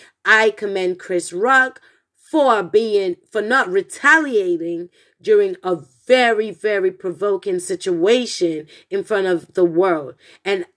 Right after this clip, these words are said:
I advise everybody else to mind our business, let them sort it out, and please do not take sides. That's childish. All right now, y'all, that's it. I'm your girl, Cookie, Miss Capricorn, Miss Tell It Like It Is,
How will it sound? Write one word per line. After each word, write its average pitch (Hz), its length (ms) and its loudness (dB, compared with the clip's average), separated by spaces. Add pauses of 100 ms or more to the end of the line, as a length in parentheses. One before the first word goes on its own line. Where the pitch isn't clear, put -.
I 226 600 2
advise 185 520 -4
everybody 208 640 0
else 165 380 -2 (280)
to 185 120 0
mind 220 300 2
our 294 180 6
business, 175 800 -2 (320)
let 180 260 -6
them 277 180 0
sort 254 260 0
it 226 100 0
out, 175 380 0
and 170 300 -4
please 208 340 -2
do 226 180 -6
not 208 220 -4
take 196 240 -2
sides. 139 580 -6
That's 185 260 -4
childish. 165 680 -4 (520)
All 294 140 6
right 269 240 2
now, 233 180 -2
y'all, 190 440 0
that's 220 500 -6
it. 190 360 -2
I'm 220 200 -4
your 214 160 0
girl, 180 320 2
Cookie, 247 760 -4
Miss 208 260 -2
Capricorn, 180 920 -2
Miss 151 180 -8
Tell 185 300 -2
It 180 100 2
Like 180 320 -2
It 185 80 -6
Is, 285 440 -6